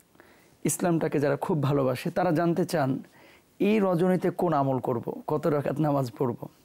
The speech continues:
নাকি নামাজ নাই, দিনে রোজা নাই, এরকম কি কোনো কিছু আছে, নাকি নামাজ রোজা সবই আছে?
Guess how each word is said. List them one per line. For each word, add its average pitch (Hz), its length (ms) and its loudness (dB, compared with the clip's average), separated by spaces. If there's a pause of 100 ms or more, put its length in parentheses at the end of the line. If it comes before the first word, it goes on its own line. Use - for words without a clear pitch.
নাকি 139 260 0
নামাজ 147 400 2
নাই, 143 320 0 (160)
দিনে 139 280 0
রোজা 135 280 0
নাই, 123 240 -2 (580)
এরকম 165 340 2
কি 190 140 0
কোনো 170 200 2
কিছু 175 260 0
আছে, 170 220 0
নাকি 165 200 0
নামাজ 143 340 2
রোজা 131 220 2
সবই 143 300 0
আছে? - 300 -2